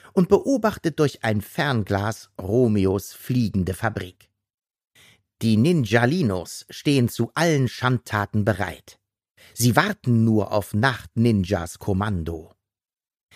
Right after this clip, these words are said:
„Die fliegende Fabrik und ihre Beute gehören bald uns.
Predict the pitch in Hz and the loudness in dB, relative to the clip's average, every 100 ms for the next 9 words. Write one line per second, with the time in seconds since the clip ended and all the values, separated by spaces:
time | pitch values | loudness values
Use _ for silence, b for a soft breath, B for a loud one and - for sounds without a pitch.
0 | b - 120 - 214 233 175 151 139 117 | b -2 -2 0 -2 0 0 2 0 0
1 | 214 - 117 143 170 117 120 202 147 127 | -2 -2 -4 0 2 4 4 2 2 2
2 | 120 170 139 110 165 190 - 165 - - | 4 4 4 2 0 0 0 0 -2 -14